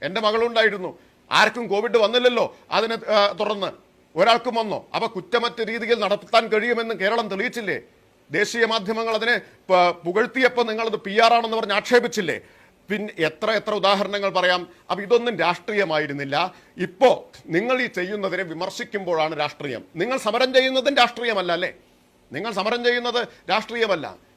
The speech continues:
ആരാണ് ഈ ജാഗ്രത? ഞാൻ അദ്ദേഹം പറഞ്ഞ ഒരു കാര്യത്തെ, ഏ, യോട് യോജിക്കുന്നു. ഈ ജാഗ്രത വേണ്ട എന്ന സന്ദേശം പോയി. ആ ജാഗ്രത വേണ്ട എന്ന സന്ദേശം പോയതിൽ ഈ പറഞ്ഞ പ്രസ്താവനകൾ, ഈ പറഞ്ഞ പരാമർശങ്ങൾ,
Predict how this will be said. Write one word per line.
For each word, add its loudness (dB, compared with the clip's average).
ആരാണ് 2
ഈ -4
ജാഗ്രത? 0
ഞാൻ 0
അദ്ദേഹം -4
പറഞ്ഞ 0
ഒരു -2
കാര്യത്തെ, 0
ഏ, 0
യോട് -2
യോജിക്കുന്നു. 0
ഈ -6
ജാഗ്രത 2
വേണ്ട 2
എന്ന 0
സന്ദേശം -6
പോയി. -4
ആ -2
ജാഗ്രത 0
വേണ്ട 0
എന്ന 2
സന്ദേശം -6
പോയതിൽ -2
ഈ -2
പറഞ്ഞ 4
പ്രസ്താവനകൾ, 0
ഈ 0
പറഞ്ഞ 2
പരാമർശങ്ങൾ, 2